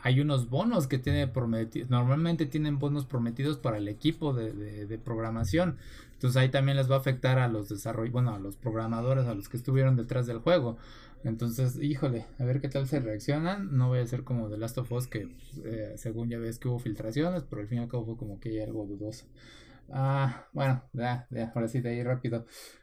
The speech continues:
Ah, <laughs> ya, ya lanzaron las consolas Xbox y PlayStation, ahorita me acordé, güey, rápidamente está. Eh, <laughs> eh, ex-, Xbox siguió el meme, güey, la-, lanzaron un refrigerador en forma del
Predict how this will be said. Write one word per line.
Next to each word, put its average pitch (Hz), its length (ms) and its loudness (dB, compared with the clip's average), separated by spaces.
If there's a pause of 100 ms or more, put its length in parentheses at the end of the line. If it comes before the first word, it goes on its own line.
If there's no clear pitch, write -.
Ah, 151 760 8 (280)
<laughs> - 240 -4
ya, 143 240 6 (100)
ya 151 140 6
lanzaron 151 340 4
las 127 140 2
consolas 139 420 0
Xbox 139 400 -4
y 131 40 2
PlayStation, 131 500 0
ahorita 127 180 2
me 123 100 4
acordé, 107 360 -2
güey, 156 200 0
rápidamente 120 600 -2
está. 156 320 -4 (420)
Eh, 110 380 4 (220)
<laughs> - 460 0
eh, - 220 -2
ex-, 147 200 4 (480)
Xbox 151 220 2
siguió 143 240 8
el 143 80 4
meme, 151 380 4
güey, 151 340 2 (100)
la-, 127 220 4
lanzaron 135 480 6
un 135 100 6
refrigerador 123 1000 2
en 113 100 -2
forma 123 300 2
del 110 180 0